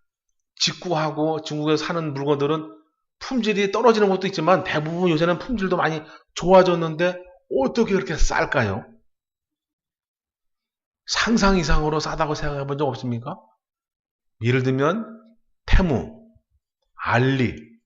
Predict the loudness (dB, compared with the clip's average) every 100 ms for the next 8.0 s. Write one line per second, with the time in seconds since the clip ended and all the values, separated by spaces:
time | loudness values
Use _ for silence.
0 | _ _ _ _ _ _ _ _ _ _
1 | _ _ _ _ -4 -2 0 0 0 -4
2 | -8 -10 -8 -4 -2 -2 -2 -4 -2 -6
3 | -8 -8 -6 0 0 0 0 0 0 -6
4 | -10 -20 -6 6 6 6 0 -2 -6 -4
5 | 0 0 -2 -16 -20 -20 -20 2 6 6
6 | 6 0 2 2 2 2 0 -2 -2 0
7 | 0 0 -2 2 2 0 -2 -4 -4